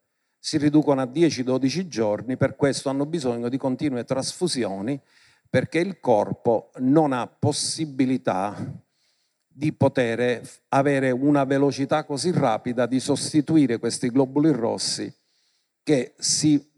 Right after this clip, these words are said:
moltiplicano. Allora, le cellule muoiono continuamente e vengono sostituite nei nostri corpi.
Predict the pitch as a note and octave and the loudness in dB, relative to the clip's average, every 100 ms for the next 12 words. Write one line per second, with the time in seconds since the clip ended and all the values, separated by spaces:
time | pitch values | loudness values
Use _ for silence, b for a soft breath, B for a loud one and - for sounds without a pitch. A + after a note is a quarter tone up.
0 | - C#3 C#3 - A#2+ G#2 A2 A#2+ B2+ - | -4 -2 -2 -2 -6 -4 -2 -4 -2 0
1 | A#3 F3+ C3+ E3 A3 A#3+ G#3 F3+ D3+ D#3 | 2 4 0 2 2 2 0 0 2 2
2 | C#3+ G3 D4+ D#4+ D#4 C#4 B3 A3+ A3 A#3+ | 2 6 8 8 8 4 4 2 -2 -2
3 | A#3 A#3 B3+ C#4+ B3+ A3 B3 B3 A#3 G#3 | 0 2 2 2 0 0 0 2 2 2
4 | A3+ - B3+ A3 B3+ A#3+ A#3 A3 A3 - | -2 0 -2 0 0 2 2 0 -2 -4
5 | G#3+ A#3+ G#3+ C3 - A#2 | 0 4 4 2 -4 -10